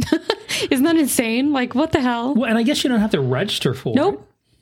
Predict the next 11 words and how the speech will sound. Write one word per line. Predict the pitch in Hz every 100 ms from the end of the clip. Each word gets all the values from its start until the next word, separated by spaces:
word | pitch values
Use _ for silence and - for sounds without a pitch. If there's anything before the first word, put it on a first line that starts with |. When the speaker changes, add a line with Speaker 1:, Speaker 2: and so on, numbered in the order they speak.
| 240
Speaker 1:
Do | 220
you | 233
just | 220 190
go | 175 190 196
on | 226 240
it | 208 190
and |
chat | 185 196 185
with | 214
random | 190 185 185 214 220
people? | 247 247 240 196